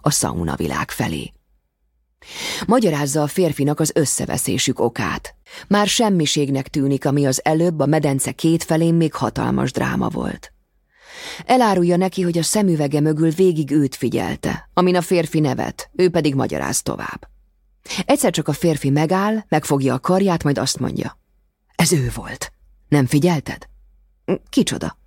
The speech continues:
„A nő, aki elment mellettünk. Az ügyvédnő. Anyád testvére.” A sors egy üvegtáblát cipel előtte a körúton.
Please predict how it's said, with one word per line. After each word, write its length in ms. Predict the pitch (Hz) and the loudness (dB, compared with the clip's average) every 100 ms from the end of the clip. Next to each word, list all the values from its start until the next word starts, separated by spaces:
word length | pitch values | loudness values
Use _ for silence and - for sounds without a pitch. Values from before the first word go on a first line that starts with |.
| _ - - _ _ - | _ -20 -20 _ _ 2
„A 80 | 151 | 4
nő, 360 | 156 185 143 | 6 4 2
aki 200 | 123 - | 0 -4
elment 380 | 175 160 131 - | -2 0 0 -2
mellettünk. 720 | 101 95 123 - 85 82 - - _ _ | -4 -4 -6 -4 -6 -6 -10 -18 _ _
Az 140 | 170 - | -2 2
ügyvédnő. 680 | 208 143 131 127 143 131 - _ _ _ - | 2 2 -2 2 2 2 -4 _ _ _ 0
Anyád 360 | 196 151 123 | 2 2 0
testvére.” 640 | - 131 - 113 - - - _ _ _ _ _ _ _ _ _ _ _ _ _ _ _ _ _ _ _ _ _ | -4 -4 -4 -6 -8 -10 -12 _ _ _ _ _ _ _ _ _ _ _ _ _ _ _ _ _ _ _ _ _
A 120 | 175 | 2
sors 440 | 170 226 214 202 190 | 2 2 0 0 0
egy 140 | 170 | 0
üvegtáblát 760 | 190 139 123 - 101 127 98 - | 0 0 -2 -2 0 0 0 0
cipel 300 | 135 127 117 | -2 0 0
előtte 400 | 120 110 - 101 | 0 -2 -2 -2
a 60 | |
körúton. 720 | - 110 - - - 50 - | -2 -2 -2 -4 -6 -6 -6